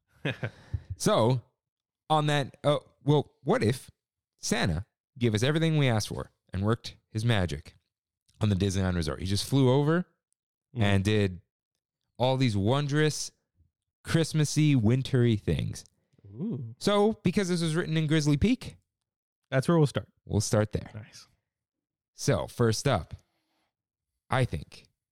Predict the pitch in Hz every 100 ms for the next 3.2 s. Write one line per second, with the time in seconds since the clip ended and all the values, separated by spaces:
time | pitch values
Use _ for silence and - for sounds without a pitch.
0 | - - - 92 65 - - _ _ _
1 | _ _ - - - - - 92 110 143
2 | 139 156 - 85 95 - - - - -
3 | -